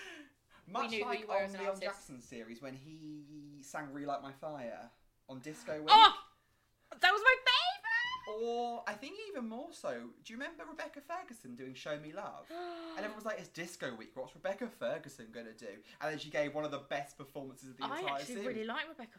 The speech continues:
Speaker 2: Ferguson.
Speaker 1: I love Rebecca Ferguson. Why did we not talk about Rebecca
Speaker 2: Look at
Speaker 1: Ferguson?
Speaker 2: <laughs>
Speaker 1: Keep this in. Rebecca Ferguson, and she's taking on the music industry right now.
Speaker 2: I think she had a great voice.
Speaker 1: Incredible voice. And her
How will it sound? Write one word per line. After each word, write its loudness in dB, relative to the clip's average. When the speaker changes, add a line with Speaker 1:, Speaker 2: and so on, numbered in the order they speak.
Speaker 2:
Ferguson. -18
Speaker 1:
I 0
love -2
Rebecca -6
Ferguson. -4
Why 6
did -2
we 0
not 6
talk -4
about 4
Rebecca 2
Speaker 2:
Look 2
at 4
Speaker 1:
Ferguson? 8
Speaker 2:
<laughs> 12
Speaker 1:
Keep 6
this -2
in. 2
Rebecca 0
Ferguson, 0
and -6
she's -4
taking -4
on -2
the -8
music -8
industry -12
right -6
now. -14
Speaker 2:
I 0
think -10
she -14
had -10
a -16
great -10
voice. -20
Speaker 1:
Incredible -4
voice. -12
And -10
her -2